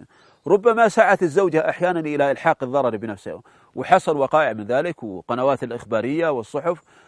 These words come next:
كل يوم تتحدث عن حالات انتحار بعض الزوجات، وإن كانت مثل هذه القضايا تغلف أحيانًا بجانب من السرية، لكن نجد أحيانًا أن هناك ضرب الزوج،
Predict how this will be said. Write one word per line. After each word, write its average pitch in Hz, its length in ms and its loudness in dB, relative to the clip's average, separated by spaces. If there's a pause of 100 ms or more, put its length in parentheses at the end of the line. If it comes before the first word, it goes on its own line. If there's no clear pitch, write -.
(100)
كل 170 200 0
يوم 160 140 2
تتحدث 135 540 -4
عن 107 160 -8
حالات 131 320 0
انتحار 123 400 0
بعض 113 200 -6
الزوجات، 113 460 -4 (320)
وإن 160 180 2
كانت 180 340 2
مثل 147 120 -2
هذه 143 180 4
القضايا 131 380 0
تغلف 131 460 -2
أحيانًا 123 320 -6
بجانب 120 400 -2
من 120 60 -8
السرية، 131 480 -6 (300)
لكن 151 320 0
نجد 147 260 -6
أحيانًا 160 360 -4
أن 139 240 -8
هناك 135 480 -6
ضرب 143 280 -2
الزوج، 135 420 0